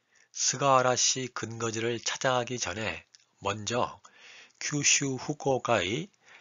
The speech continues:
다자이유 덴만궁을 찾아가 봅니다. 다자이유 덴만궁은 천백여 년의 역사를 가진 신사로 연간 육백만여 명이 참배하러 모이는 곳이고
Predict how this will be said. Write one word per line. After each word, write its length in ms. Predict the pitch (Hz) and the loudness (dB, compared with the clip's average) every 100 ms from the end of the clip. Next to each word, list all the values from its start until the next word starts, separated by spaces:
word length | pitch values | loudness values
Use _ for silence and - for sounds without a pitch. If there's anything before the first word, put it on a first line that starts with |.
| - - | -14 -4
다자이유 680 | - 98 123 123 120 135 | -2 4 4 4 0 -2
덴만궁을 760 | - 95 104 110 107 104 113 123 | -4 -6 -2 -2 -2 -4 -4 -2
찾아가 340 | - 120 110 | -2 0 2
봅니다. 520 | 110 87 85 87 82 - _ _ _ - - - _ _ _ _ _ | 0 -2 -8 -8 -8 -16 _ _ _ -20 -20 -20 _ _ _ _ _
다자이유 540 | - 101 127 127 131 | -2 4 6 6 2
덴만궁은 800 | 123 101 107 110 101 123 123 82 - _ _ _ - - _ | 2 0 0 -4 -2 0 -2 -6 -20 _ _ _ -20 -20 _
천백여 720 | - 160 160 151 - 101 113 | 0 0 0 -6 -2 2 2
년의 340 | 117 113 107 120 | 2 0 0 -2
역사를 440 | 90 - 110 104 | -2 0 2 2
가진 300 | 101 95 98 | 0 -4 0
신사로 680 | 98 117 101 92 127 85 85 _ - - - - | 0 0 -2 2 0 0 -12 _ -20 -20 -20 0
연간 600 | 104 110 113 98 107 175 - _ - - - - - | 0 2 4 4 4 -4 -12 _ -20 -20 -20 -20 -4
육백만여 880 | 117 - _ 139 143 123 104 107 113 | -4 -4 _ 2 2 2 4 4 0
명이 500 | 107 101 123 82 87 _ | 0 0 -2 -4 -10 _
참배하러 680 | - - 147 135 127 123 120 | 0 0 0 2 2 4 0
모이는 360 | 98 104 101 95 | -2 -4 -6 -8
곳이고 540 | 87 - 87 101 | -4 -2 0 -2